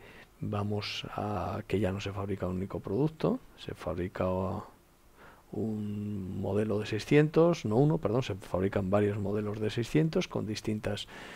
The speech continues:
con distintas motorizaciones o con distintos acabados,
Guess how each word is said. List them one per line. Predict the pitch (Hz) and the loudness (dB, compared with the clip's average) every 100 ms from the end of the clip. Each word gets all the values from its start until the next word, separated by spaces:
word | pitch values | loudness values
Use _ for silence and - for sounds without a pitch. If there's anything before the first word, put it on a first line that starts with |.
| - - - - - - | -14 -14 -16 -18 -20 -8
con | 98 | -6
distintas | 101 101 101 101 104 104 | -4 -6 -6 -2 -2 -2
motorizaciones | 104 104 101 107 - 110 - 151 156 180 - - - | -2 -2 -2 -2 0 0 4 4 6 4 2 -8 -6
o | - | -4
con | 131 135 | 2 2
distintos | 113 - 92 - - | 2 -4 -6 -6 -8
acabados, | - - 98 117 - | -8 -8 -6 -8 -10